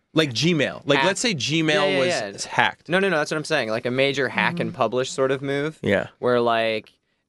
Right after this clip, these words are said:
Speaker 2: uh, like a generalized non-specific targeting of, like, a, a major population or something like that.
Speaker 1: Sure.
Speaker 2: The reason I don't think that happens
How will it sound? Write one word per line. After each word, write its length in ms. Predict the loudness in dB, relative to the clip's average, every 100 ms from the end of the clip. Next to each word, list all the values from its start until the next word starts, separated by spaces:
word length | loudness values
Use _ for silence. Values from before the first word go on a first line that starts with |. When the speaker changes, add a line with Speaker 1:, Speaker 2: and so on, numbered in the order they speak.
| -2
Speaker 2:
uh, 680 | 2 2 2 0 0 -2 -2
like 160 | -4
a 60 | -4
generalized 800 | -2 0 0 0 0 0 -2 -2
non-specific 720 | -2 -2 -4 -8 -8 -8 -8
targeting 600 | -4 -4 -2 -2 -2 -4
of, 120 | -6
like, 180 | -4 -2
a, 200 | -4 -6 -8
a 60 | -6
major 420 | -2 -2 -2 -6
population 760 | -2 -4 -2 -4 -4 -4 -6 -8
or 60 |
something 220 | -8 -6
like 120 | -6 0
that. 100 | 2
Speaker 1:
Sure. 100 | 2
Speaker 2:
The 60 |
reason 260 | 0 0 0
I 80 | -2
don't 160 | -2
think 140 | -4 -2
that 140 | -2
happens 640 | 0 0 2 -2 -6 -10